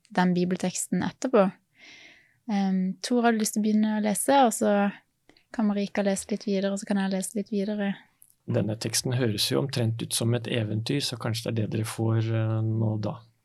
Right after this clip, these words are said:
Speaker 2: Det var en rik mann som kledde seg i purpur og fineste lin, og levde i fest og luksus dag etter dag. Men utenfor porten hans lå det en fattig mann som het Lazarus,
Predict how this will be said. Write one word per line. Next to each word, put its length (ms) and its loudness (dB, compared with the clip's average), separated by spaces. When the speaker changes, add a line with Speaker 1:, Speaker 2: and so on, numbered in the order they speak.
Speaker 2:
Det 140 2
var 120 2
en 140 2
rik 380 0
mann 240 0
som 320 -2
kledde 380 -4
seg 160 -2
i 60 -2
purpur 640 -2
og 60 -2
fineste 640 0
lin, 300 2
og 140 4
levde 260 4
i 20 2
fest 520 0
og 100 4
luksus 540 0
dag 420 2
etter 180 -4
dag. 220 -4
Men 240 8
utenfor 560 2
porten 360 0
hans 260 0
lå 140 0
det 60 4
en 80 4
fattig 560 -4
mann 200 -2
som 180 2
het 260 -2
Lazarus, 580 -2